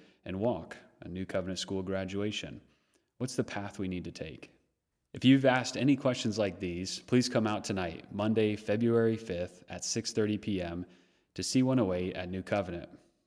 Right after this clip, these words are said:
Aubrey Rivenbark, Brittany Timms, Mister Barton, and myself will be here to answer any questions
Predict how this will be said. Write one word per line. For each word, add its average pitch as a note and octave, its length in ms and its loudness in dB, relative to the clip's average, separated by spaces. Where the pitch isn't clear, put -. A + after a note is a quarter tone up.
Aubrey F#2+ 300 0
Rivenbark, A2+ 760 4
Brittany F#2+ 280 -2
Timms, G#2+ 680 0
Mister A2 220 2
Barton, G#2 640 2
and G2 100 -4
myself F#2 560 -2
will F#2+ 80 -4
be A2 180 2
here F#2 180 -2
to F2+ 120 -4
answer F#2+ 320 -4
any F#2 180 -4
questions G#2 640 -2